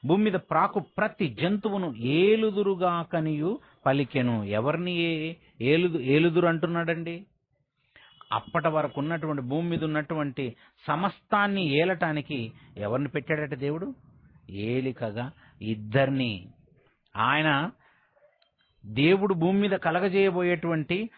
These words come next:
ఆయన స్వరూపమందు ఆయన పోలిక చొప్పున కలగజేయబోయేటువంటి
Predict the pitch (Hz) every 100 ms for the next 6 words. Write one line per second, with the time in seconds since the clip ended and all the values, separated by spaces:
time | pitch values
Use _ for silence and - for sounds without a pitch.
0 | _ 117 143 196 214 196 196 190 190 190
1 | 180 160 156 208 196 202 196 196 185 180
2 | 170 147 151 185 175 165 156 156 151 151
3 | 131 147